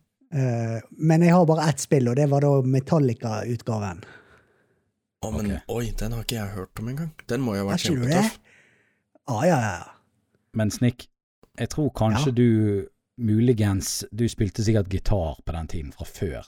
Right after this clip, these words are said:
Speaker 3: Det gjorde jo jeg også.
Speaker 1: Ja.
Speaker 3: Jeg hadde
Speaker 1: Det
Speaker 3: jo
Speaker 1: var
Speaker 3: den
Speaker 1: helt
Speaker 3: holdningen at
Speaker 1: jævlig å spille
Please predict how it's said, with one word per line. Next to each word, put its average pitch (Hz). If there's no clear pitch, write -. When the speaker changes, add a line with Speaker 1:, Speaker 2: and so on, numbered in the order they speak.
Speaker 3:
Det 90
gjorde 87
jo 85
jeg 82
også. -
Speaker 1:
Ja. 131
Speaker 3:
Jeg 123
hadde 98
Speaker 1:
Det 127
Speaker 3:
jo 123
Speaker 1:
var -
Speaker 3:
den 180
Speaker 1:
helt -
Speaker 3:
holdningen 190
at 208
Speaker 1:
jævlig 190
å 127
spille 135